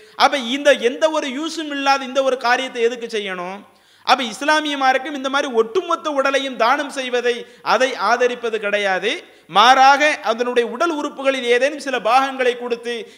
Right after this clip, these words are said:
இவன் நல்ல முறையில் வாழ முடியும் அல்லது இவன் இறந்து போன பிறகு அந்த பாகங்களை பயன்படுத்த முடியும் என்ற ஒரு நிலையில இருந்துச்சுன்னா அதை இஸ்லாமிய மார்க்கம் அனுமதிக்குது. இதுதான் அந்த கேள்விக்குரிய பதிலாக சொல்லிக் கொள்கிறோம்.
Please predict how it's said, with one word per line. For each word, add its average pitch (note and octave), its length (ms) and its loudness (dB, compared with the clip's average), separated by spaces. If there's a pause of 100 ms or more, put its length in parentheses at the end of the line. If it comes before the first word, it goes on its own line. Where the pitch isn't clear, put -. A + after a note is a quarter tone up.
இவன் A#3+ 280 -4
நல்ல B3+ 300 0
முறையில் C4+ 360 -2
வாழ B3 280 2
முடியும் F3 460 -8 (400)
அல்லது C#4 220 6
இவன் C4+ 220 -2
இறந்து D4 360 2
போன D4 240 0
பிறகு C#4 220 0
அந்த C4+ 160 -2
பாகங்களை C4 460 0
பயன்படுத்த B3 500 -2
முடியும் F#3+ 400 -8 (260)
என்ற D4 460 2
ஒரு C#4 180 2
நிலையில B3 340 0
இருந்துச்சுன்னா G#3 540 -6 (320)
அதை B3+ 280 4
இஸ்லாமிய C4 480 -2
மார்க்கம் A#3 360 -2
அனுமதிக்குது. G3+ 580 -6 (140)
இதுதான் A3 300 -4
அந்த G#3+ 180 -6
கேள்விக்குரிய G#3 460 -8
பதிலாக E3+ 380 -6
சொல்லிக் D#3 260 -14
கொள்கிறோம். A#2+ 360 -14